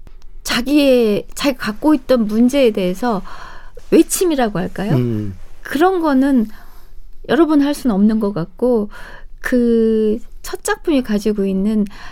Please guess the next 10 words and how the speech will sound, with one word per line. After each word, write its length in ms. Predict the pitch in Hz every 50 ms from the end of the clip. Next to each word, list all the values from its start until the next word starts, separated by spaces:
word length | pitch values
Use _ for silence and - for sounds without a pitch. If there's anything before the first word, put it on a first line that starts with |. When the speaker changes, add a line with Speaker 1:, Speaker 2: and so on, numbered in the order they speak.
| - - - - - - -
Speaker 1:
기계라고 680 | - - - 233 202 208 240 226 220 196 185 165 156 147
할까요? 420 | 170 175 - - 180 202 233 285 - - - _ _ _ _ _ - -
어쨌든 320 | - 359 349 - 359 285
비로소 360 | - 262 247 320 339 - 349
이번에 420 | 285 233 240 233 254 285 302 302 294
개정판을 560 | - 233 208 277 285 302 - 294 269 254 226
내면서, 600 | 202 202 202 220 233 233 226 226 226 302 320 339 330 - - - - - - - - - - - - - -
어, 180 | - - - - - - - - - - - - -
그 280 | - - 233 226 214
저의 480 | 214 - 214 208 214 214 214 214 208 214